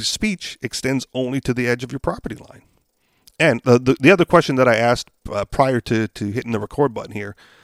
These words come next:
was, have you, if you guys had seen the, uh, the little, it's, it's a short video of Sacha Baron Cohen, uh, Borat, Ali G, that guy, um, basically advocating for the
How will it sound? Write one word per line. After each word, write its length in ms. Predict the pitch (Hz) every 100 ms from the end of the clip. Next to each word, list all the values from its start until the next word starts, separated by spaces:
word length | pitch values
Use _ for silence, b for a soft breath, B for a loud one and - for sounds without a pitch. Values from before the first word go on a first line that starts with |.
| b b
was, 320 | - 110 110 -
have 240 | - 151
you, 60 | 147
if 140 | 131 123
you 80 |
guys 240 | 131 143 139
had 180 | 131 -
seen 480 | - 139 135 127
the, 380 | 107 113 110 104
uh, 220 | 104 101 95 _ b b b b b b b
the 100 | 127
little, 300 | 147 147 131
it's, 180 | 131 -
it's 160 | 131 127
a 60 | 110
short 300 | - 208 139
video 560 | 147 143 143 139 131 -
of 240 | 110 101 -
Sacha 360 | - 143 139
Baron 260 | 110 113 107
Cohen, 420 | - 117 113 110 -
uh, 220 | 107 98
Borat, 580 | 98 104 113 113 117 110 _
Ali 260 | - 120 113
G, 300 | 104 120 113 _ _
that 220 | - 113 107
guy, 300 | 104 107 - b b b b b b
um, 340 | 101 104 107 - -
basically 640 | 147 151 151 131 131 127 -
advocating 640 | 135 165 151 - 147 139 127
for 600 | - 143 123 113 113 110
the 480 | 104 107 104 101